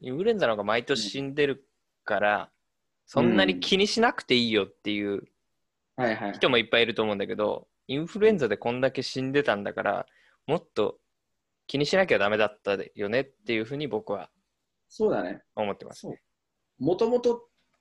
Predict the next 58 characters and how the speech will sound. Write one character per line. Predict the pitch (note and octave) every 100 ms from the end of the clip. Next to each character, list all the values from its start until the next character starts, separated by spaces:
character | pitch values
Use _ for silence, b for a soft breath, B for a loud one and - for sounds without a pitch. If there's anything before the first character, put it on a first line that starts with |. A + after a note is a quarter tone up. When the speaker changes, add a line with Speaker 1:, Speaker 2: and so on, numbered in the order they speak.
| _
Speaker 2:
多 | B3
分 | F#3+ A#2+
手 | -
洗 | D#3+ D#3+
い | A#2+
う | G#2+
が | G#2+
い |
と | G#2
か | -
め | G#2+
ち | B2
ゃ |
く | C3+
ち | -
ゃ |
し | -
っ |
か | - B2
り |
し | A2
て | -
る | F2+
人 | -
も | F2+
い | F#2
る | G2
し、 | - B1+ - _ _ -
ま |
あ、 | A2+
Speaker 1:
う |
ん。 | A2+
Speaker 2:
医 | D3
療 | E3 F3 E3+ - _ -
に、 | A#2+ B2 G#2+ - _ _ _ _ _ _
医 | C3
療 | D3 D#3
従 | D3 D3+
事 |
者 | D#3+ C3
と | G2+
か |
は | C2+
も | G2 G#2
う |
す | - B2
ご | E3+
く | B2 F#2+
そ | - A#2+
う |
だ | F#2+
と | E2
思 | F2+
う | E2+
ん |
だ | C#2+
け |
ど。 | -